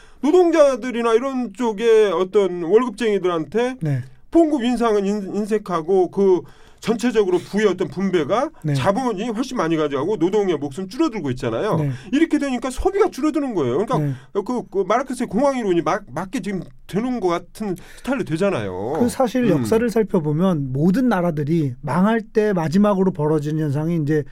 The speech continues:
Speaker 2: 자산의 불평등이잖아요.
Speaker 1: 예.
Speaker 2: 그러니까 소득 불평등, 우리가 지니 개수 이런 거 많이 하는데 이제 피케티가 자산 불평등
Speaker 1: 음, 음.
Speaker 2: 얘기를 근거를 들고 와서, 투자로 들고 와서 이제 얘기가 많이 되고 있는데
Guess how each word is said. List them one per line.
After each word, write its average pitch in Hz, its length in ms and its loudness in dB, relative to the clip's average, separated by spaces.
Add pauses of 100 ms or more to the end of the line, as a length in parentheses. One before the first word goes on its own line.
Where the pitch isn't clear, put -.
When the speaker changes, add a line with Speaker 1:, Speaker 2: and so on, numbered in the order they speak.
(220)
Speaker 2:
자산의 185 360 0
불평등이잖아요. 151 920 0
Speaker 1:
예. 262 60 2
Speaker 2:
그러니까 143 380 -4
소득 320 320 -2
불평등, 202 460 0
우리가 151 180 0
지니 175 300 0
개수 175 240 0
이런 160 140 -2
거 160 60 -2
많이 147 160 -4
하는데 147 220 -2
이제 135 100 -4
피케티가 202 440 -4
자산 196 320 0
불평등 226 380 0
Speaker 1:
음, - 20 0
음. - 20 0
Speaker 2:
얘기를 180 460 2 (440)
근거를 233 520 4
들고 160 220 0
와서, 143 200 -2
투자로 214 360 0
들고 151 240 -2
와서 147 200 0
이제 131 180 -2
얘기가 143 320 -2
많이 147 240 -2
되고 143 240 -2
있는데 151 440 0